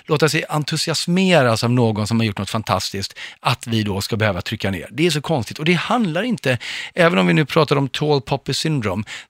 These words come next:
det betyder fortfarande inte att man måste uppleva att man är för mer än andra. Har man gjort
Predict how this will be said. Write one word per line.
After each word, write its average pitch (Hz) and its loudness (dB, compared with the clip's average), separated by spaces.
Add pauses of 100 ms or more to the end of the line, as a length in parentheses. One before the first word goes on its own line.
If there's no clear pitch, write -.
(320)
det 147 -2
betyder 135 -2
fortfarande 165 -4
inte 185 0
att 127 -2
man 139 0
måste 147 -2
uppleva 120 -6
att - -10
man 156 2
är 123 -2
för - -2
mer 214 0
än 180 -2
andra. 104 -2 (340)
Har 165 4
man 202 4
gjort 240 -4